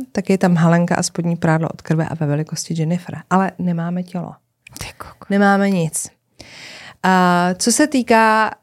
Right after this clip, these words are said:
Speaker 1: té krve na tom kohoutku, tak, eh, ta se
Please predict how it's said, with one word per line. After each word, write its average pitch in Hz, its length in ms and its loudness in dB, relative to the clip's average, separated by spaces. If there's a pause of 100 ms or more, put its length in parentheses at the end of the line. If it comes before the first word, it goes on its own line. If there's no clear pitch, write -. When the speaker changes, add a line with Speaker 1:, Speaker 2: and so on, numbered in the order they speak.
(120)
Speaker 1:
té - 100 -20 (100)
krve 208 280 4
na 208 100 4
tom 214 200 2
kohoutku, 180 640 2
tak, 196 320 -2
eh, 175 360 4 (1040)
ta 202 100 4
se 208 360 2